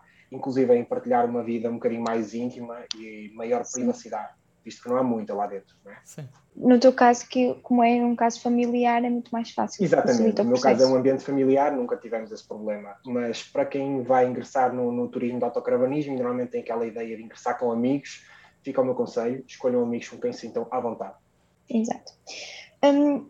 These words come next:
Speaker 2: tendo em conta que esta prática somente se desenvolve através do meio de transporte, a autocaravana, calculamos que traga algumas preocupações.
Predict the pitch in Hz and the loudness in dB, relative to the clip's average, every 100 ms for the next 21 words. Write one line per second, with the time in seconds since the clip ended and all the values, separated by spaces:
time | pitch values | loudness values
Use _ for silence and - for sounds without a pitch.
0 | - 349 359 359 285 247 233 233 262 262 | 4 6 6 4 6 6 4 4 6 6
1 | 208 - 226 220 - 226 - 240 240 240 | 4 6 4 4 0 -2 2 4 4 2
2 | - 233 240 233 220 220 226 226 214 214 | -2 0 4 4 4 2 0 4 4 2
3 | 254 254 220 214 214 - 226 - 277 330 | -8 -4 0 0 0 0 -2 0 0 -2
4 | - - 220 220 220 226 233 240 262 302 | -6 -2 -2 -2 -4 4 6 8 6 4
5 | - - - - 269 269 277 269 277 - | -4 -20 -20 4 4 6 6 6 4 -2
6 | - 285 262 262 269 - 247 254 254 254 | 2 4 6 6 4 6 4 4 0 0
7 | 269 262 - 269 - 226 214 - - | 0 0 0 -2 0 -4 -4 -8 -18